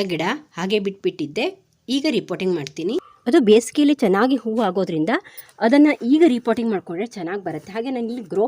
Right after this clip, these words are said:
ಬ್ಯಾಗನ್ನು ತೊಗೊಂಡಿದ್ದೀನಿ. ಇದು ನಾನೇ ಹೊಲ್ದಿರೋಂಥ ಗ್ರೋ ಬ್ಯಾಗು. ನೀವು ಬೇಕಾದ್ರೆ ಪಾಟಲ್ಲಿ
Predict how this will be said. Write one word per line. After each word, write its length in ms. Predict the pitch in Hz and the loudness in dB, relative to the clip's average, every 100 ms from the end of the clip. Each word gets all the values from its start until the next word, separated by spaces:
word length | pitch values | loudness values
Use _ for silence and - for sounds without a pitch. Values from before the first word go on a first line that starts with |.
| 330 | 2
ಬ್ಯಾಗನ್ನು 300 | 320 294 294 | 2 0 0
ತೊಗೊಂಡಿದ್ದೀನಿ. 480 | 202 156 147 139 139 - - - | -2 -4 -4 -4 -6 -6 -12 -4
ಇದು 100 | 247 302 | 0 2
ನಾನೇ 220 | 214 269 277 | 2 0 0
ಹೊಲ್ದಿರೋಂಥ 480 | 208 214 269 269 269 226 | -2 -2 -2 -4 -6 -4
ಗ್ರೋ 100 | 180 170 | -2 0
ಬ್ಯಾಗು. 260 | 156 180 381 - - - - 240 | -2 0 -2 -2 -12 -20 -6 0
ನೀವು 120 | 277 226 | 2 2
ಬೇಕಾದ್ರೆ 420 | 220 277 294 381 - _ _ _ _ _ _ _ - 190 - - _ _ - | 0 -2 0 -2 -2 _ _ _ _ _ _ _ -12 -10 -12 -18 _ _ 0
ಪಾಟಲ್ಲಿ 340 | 240 254 320 | 2 6 6